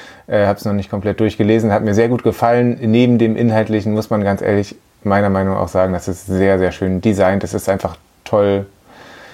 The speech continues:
toll geworden insgesamt, toll aufgebaut, klar strukturiert. Ähm, von daher würde ich's tatsächlich eigentlich allen Leuten, die mit dem Laufen was am Hut haben, egal ob Sub drei,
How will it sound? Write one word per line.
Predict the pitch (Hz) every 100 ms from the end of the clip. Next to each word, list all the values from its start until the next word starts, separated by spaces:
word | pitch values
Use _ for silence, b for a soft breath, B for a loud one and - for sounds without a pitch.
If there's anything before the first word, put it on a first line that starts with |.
| B B -
toll | - 123 127 127
geworden | 113 104 110 113
insgesamt, | 104 - 101 104 104 -
toll | 104 98
aufgebaut, | 107 - 101 104 98 101 101 - -
klar | - 104
strukturiert. | - 95 101 101 104 101 - -
Ähm, | 95 92 90 -
von | 92
daher | 92 92
würde | 95
ich's | -
tatsächlich | 92 101 95 104 92 - -
eigentlich | 95 95 - -
allen | 95 98
Leuten, | 185 90 95 92 92
die | 92 90 90 92 - _ 110
mit | 101
dem | 95
Laufen | 95 98 98
was | 95
am | 95 101
Hut | 107
haben, | 104 95 -
egal | 95 95 95
ob | 95 95 -
Sub | 113 101 90
drei, | 92 92 95